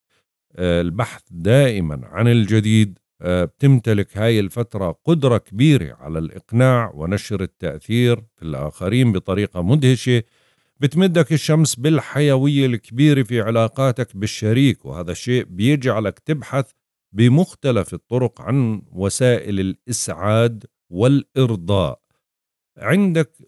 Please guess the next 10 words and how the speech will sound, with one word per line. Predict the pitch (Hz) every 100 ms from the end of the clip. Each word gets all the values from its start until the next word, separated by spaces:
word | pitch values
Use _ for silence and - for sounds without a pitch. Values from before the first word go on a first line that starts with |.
| _
يعني، | 113 127 123 135
هاي | 120 165 165
نعتبرها | 147 123 139 151 131
فترة | 123 135 - 127
مهمة | 123 110 139 139
جدًا | 117 139 123 127 127
على | 98 117
مستوى | 120 135 - 117
الشراكة | 110 - 107 113 123 -
العملية | 117 95 85 117 123 123 120 113 113